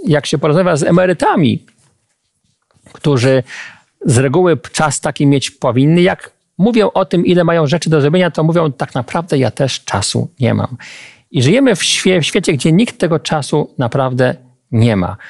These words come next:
Ciągle za czymś gonimy, pracujemy, załatwiamy, robimy różne rze-, rzeczy. Ciągle,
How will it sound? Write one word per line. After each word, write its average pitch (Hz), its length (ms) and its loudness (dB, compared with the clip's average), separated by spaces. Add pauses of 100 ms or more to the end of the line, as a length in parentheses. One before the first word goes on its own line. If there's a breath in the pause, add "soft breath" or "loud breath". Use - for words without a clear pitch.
(200 loud breath)
Ciągle 180 320 0
za 139 140 0
czymś 123 240 0
gonimy, 147 360 0
pracujemy, 147 580 0
załatwiamy, 143 520 0
robimy 160 320 0
różne 147 280 2
rze-, 151 280 -2
rzeczy. 139 280 -2
Ciągle, 180 320 -2